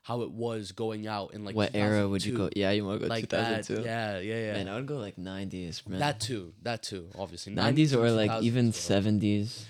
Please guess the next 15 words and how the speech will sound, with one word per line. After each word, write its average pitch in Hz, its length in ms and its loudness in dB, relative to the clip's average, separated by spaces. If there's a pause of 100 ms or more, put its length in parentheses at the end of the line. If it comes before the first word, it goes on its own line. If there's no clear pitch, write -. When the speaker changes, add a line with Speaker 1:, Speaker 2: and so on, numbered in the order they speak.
Speaker 1:
But 147 160 2
early 208 280 8
two 185 180 -2
thousands 147 480 0
is 107 120 -12
really 123 260 -4
interesting 127 360 -8
'cause 104 120 -10
people 120 240 -10
had, 104 160 -10
like, 87 140 -16
flip - 260 -6
phones 90 320 -10
and 85 140 -14
shit. 92 280 -10